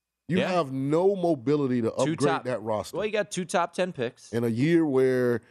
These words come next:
Speaker 2: Oh.
Speaker 1: you don't have a quarterback and there is no one really that's jumping off the screen as a can't-miss guy. Granted, there's some guys that I think are gonna be good players, but there isn't, like, a definitive number one quarterback,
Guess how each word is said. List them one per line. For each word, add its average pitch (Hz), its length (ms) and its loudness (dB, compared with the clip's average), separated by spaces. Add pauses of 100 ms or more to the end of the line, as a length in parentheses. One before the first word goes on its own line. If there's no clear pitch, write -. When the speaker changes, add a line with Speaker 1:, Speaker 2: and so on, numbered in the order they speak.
(160)
Speaker 2:
Oh. 135 160 -6
Speaker 1:
you 135 120 4
don't 151 300 -2
have 151 160 -2
a 135 60 -4
quarterback 120 640 0
and 123 120 -4
there 120 120 0
is 143 220 2
no 135 140 0
one 120 300 0
really 120 200 2
that's 110 180 0
jumping 123 380 -2
off 110 160 -2
the 110 100 -6
screen 135 540 -2
as 107 100 -2
a 107 80 -4
can't-miss 151 680 -2
guy. 69 340 -2 (760)
Granted, 147 280 0
there's 131 160 0
some 135 120 -2
guys 123 280 0
that 107 80 -2
I 117 60 2
think 127 160 -4
are 107 40 -6
gonna 113 160 -2
be 110 100 -2
good 107 240 0
players, 160 340 2
but 110 180 -4
there 135 180 2
isn't, 147 360 0
like, 123 180 -4
a - 20 -4
definitive 117 520 -2
number 113 220 -2
one 107 220 -2
quarterback, 143 560 0